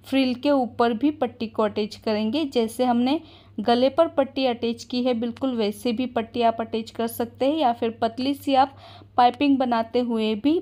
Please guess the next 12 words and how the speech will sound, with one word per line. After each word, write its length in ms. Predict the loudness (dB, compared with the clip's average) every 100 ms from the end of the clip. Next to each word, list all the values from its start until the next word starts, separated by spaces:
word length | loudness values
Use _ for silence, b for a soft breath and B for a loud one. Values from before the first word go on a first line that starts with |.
| -2
पट्टी 280 | -4 -4 -8
को 140 | -4
अटैच 320 | -4 -2 -8 -6
कर 200 | -4 -4
सकते 380 | -2 -6 -4 -2
हैं 340 | 0 -2 -6 -12
स्लीव 320 | -4 -2 -2
की 160 | -4 -8
किनारे 460 | -4 -2 0 0
वाली 240 | 0 0 0
बॉर्डर 320 | -2 0 0
पर। 260 | 0 0 0